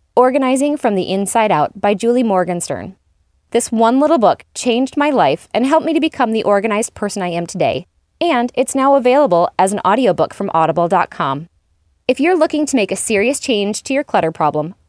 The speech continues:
I would highly recommend downloading this book. You can get it for free by going to audiblepodcast dot com slash C E O. That's audiblepodcast dot com slash C E O and get your free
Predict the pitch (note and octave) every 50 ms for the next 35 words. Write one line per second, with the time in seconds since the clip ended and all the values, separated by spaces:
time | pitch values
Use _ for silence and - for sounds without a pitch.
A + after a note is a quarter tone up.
0 | _ - A3+ A3+ A#3 - - - B3+ B3 C4+ C#4+ C#4+ C4 A#3+ A#3+ - - A#3+ G3+
1 | F#3 F#3+ - F#3+ F3 F3 F3+ E3+ D#3+ D#3 D#3+ D#3 D#3 D#3 - - C#3+ - - _
2 | _ _ _ _ _ _ _ _ _ - A3+ A3 A3+ A3+ A#3 A#3+ A3 A#3+ - -
3 | D#4+ E4 - - G#3+ F#3 F#3+ G3 F#3+ F3 E3+ F3+ F#3+ F3+ E3+ E3+ D#3+ E3+ - -
4 | - - - - E3 E3 D#3+ F3 A3+ C#4 C4 - A3 F3 F3+ F#3 - G#3+ F3 F3
5 | F#3 - - - F#3+ F3+ A#3 - - - G3 D#3+ D3 D3+ E3 G3+ B3 - _ -
6 | - - G#3 F#3 E3+ F3 - - - G3 F#3 E3 - G3+ G#3 F#3 D3 F#2+ G2 C3+
7 | - _ _ _ _ _ _ _ _ _ _ - G3 F#3 - - - F3 F3+ -
8 | G#3 C#4 C#4+ - - A3+ G#3 G#3+ - - A3 A3+ - - - A3+ G#3 - - -
9 | A3 F3 D#3 D3+ D#3+ F3 - _ _ _ - - - F#3+ D#3+ D#3+ - - - G3+
10 | G3+ - B3+ C#4 B3 F3 C3 C3 D3 D#3+ - _ _ _ _ _ _ - A#3 A#3
11 | G#3+ A3+ - - G#3+ G#3 - - G3 F#3 G3 G#3+ A#3 A#3+